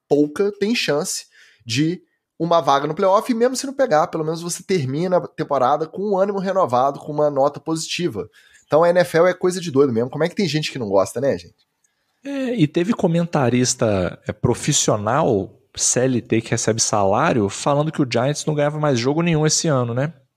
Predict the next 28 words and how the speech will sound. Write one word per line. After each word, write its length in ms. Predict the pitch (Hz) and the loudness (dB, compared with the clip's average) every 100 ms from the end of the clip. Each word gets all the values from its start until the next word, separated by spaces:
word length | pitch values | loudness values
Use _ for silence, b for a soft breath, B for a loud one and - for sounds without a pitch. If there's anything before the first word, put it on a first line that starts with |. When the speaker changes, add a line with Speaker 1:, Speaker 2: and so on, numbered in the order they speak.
| - | -8
Speaker 2:
É, 1120 | 427 415 - - - - - - - - - | -6 -6 -10 -20 -14 -14 -14 -20 -20 -12 -2
é, 100 | - | 0
é 220 | 165 175 | 2 2
difícil 580 | 190 196 - - 196 - | 2 0 0 0 2 2
ver 80 | 139 | 2
as 80 | 143 | 2
pessoas 260 | 135 143 | 0 -2
sendo 220 | - 139 123 | 0 0 0
pagas 480 | 120 127 120 - | 2 2 2 -2
pra 180 | - 120 | -4 -4
fazer 240 | - 117 113 | 0 0 2
mal 160 | 110 | 0
feito 340 | 95 - 127 127 | 0 0 0 0
o 40 | |
que 100 | 135 | 0
a 40 | |
gente 220 | 117 120 - | 0 -2 -2
faz 280 | 123 120 | 0 0
na 80 | 117 | 0
melhor 240 | 113 107 135 | 0 2 2
qualidade 420 | 139 120 104 107 | 0 0 0 -2
aqui 140 | 104 | -4
no 80 | 120 | -4
N 60 | 117 | -4
F 160 | - | -6
L, 80 | 98 | -8
et 60 | - | -6
cetera. 380 | - 92 - | -6 -6 -8